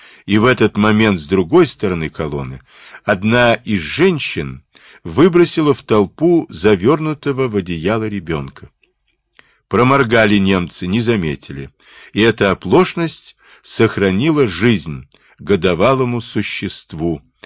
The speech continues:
приговоренному Гитлером к смертной казни. Мужские руки поймали сверток,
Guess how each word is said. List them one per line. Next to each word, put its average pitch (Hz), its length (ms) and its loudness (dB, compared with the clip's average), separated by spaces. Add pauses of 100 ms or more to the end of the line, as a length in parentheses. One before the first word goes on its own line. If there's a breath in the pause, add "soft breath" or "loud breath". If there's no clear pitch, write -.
(200 loud breath)
приговоренному 104 1000 -2
Гитлером 95 720 -4
к - 120 -20
смертной 80 600 -10
казни. - 520 -12 (920 loud breath)
Мужские 123 520 2
руки 131 300 2
поймали 104 640 2
сверток, - 800 -8